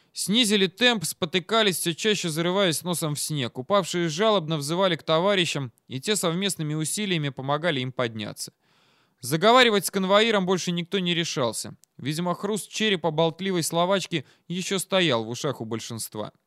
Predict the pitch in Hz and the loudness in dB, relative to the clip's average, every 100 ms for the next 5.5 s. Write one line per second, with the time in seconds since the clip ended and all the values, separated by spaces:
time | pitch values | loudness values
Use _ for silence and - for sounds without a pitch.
0 | _ _ _ _ _ _ - 165 185 254 | _ _ _ _ _ _ -2 2 4 4
1 | 247 233 220 196 240 208 180 214 233 202 | 6 2 2 2 4 4 2 0 -2 -4
2 | 180 170 180 180 202 196 190 160 165 143 | -4 -2 -2 -2 -2 0 0 -2 0 0
3 | 113 113 151 180 160 170 185 208 170 165 | 2 0 -2 -4 -4 -4 -2 -2 -2 -4
4 | 156 180 190 160 170 185 175 - 175 165 | -2 0 0 -2 -2 -2 -2 -4 -6 -6
5 | 180 160 113 110 101 | -4 -2 -2 -4 -8